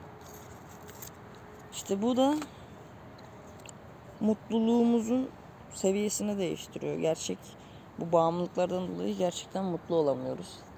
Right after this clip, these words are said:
Çünkü dopamin reseptörlerimiz yanmış oluyor artık. Yani o anlık mutluluklardan dolayı gerçekten yakmış oluyorsun onu. Şimdi bununla ilgili bir deney var. Bir fareyi bir kutuya koyuyorlar.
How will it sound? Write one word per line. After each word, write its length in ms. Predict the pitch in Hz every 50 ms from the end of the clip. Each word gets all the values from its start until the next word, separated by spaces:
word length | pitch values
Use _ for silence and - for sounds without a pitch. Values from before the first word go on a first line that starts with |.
| - - - - - - - - - - - - - - - - - - - - - - - - - - - - - - - - -
Çünkü 260 | - 185 214 247 202 175
dopamin 440 | 175 160 - 190 202 226 233 208
reseptörlerimiz 920 | 170 170 - - 202 190 - - 196 185 185 190 185 190 208 226 233 190 170
yanmış 520 | 170 160 151 156 160 170 180 185 - - 147
oluyor 220 | 135 131 127 127
artık. 400 | 131 131 131 135 - - - - - - -
Yani 400 | 151 151 151 147 143 143 143 139 - - - - - -
o 200 | 160 175 175 - - - -
anlık 460 | - 165 170 170 185 190 190 - -
mutluluklardan 840 | 175 165 - - - 170 170 165 - 170 170 170 165 160 175 180 175
dolayı 420 | 160 147 143 139 151 160 214 269 330 311 - - - - - - - - - - - - - - - - - 160
gerçekten 680 | 170 190 196 190 185 - - - - - - 226 254 233
yakmış 480 | 208 202 180 - - - 202 - - 143
oluyorsun 420 | 139 135 127 135 - - - 160
onu. 220 | 156 76 - - - - - - - - -
Şimdi 280 | 156 180 185 180 175
bununla 240 | 180 185 202 202 202
ilgili 220 | 202 196 202 208 196
bir 120 | 196 190
deney 340 | 190 185 202 226 233 202 170
var. 140 | 190 - - - - - - - - - - - - - - - - -
Bir 80 | - 180
fareyi 440 | - - 185 190 196 208 220 220 202
bir 60 | 208
kutuya 320 | - - - - 240 240
koyuyorlar. 540 | 240 - 175 147 147 139 139 160 220 294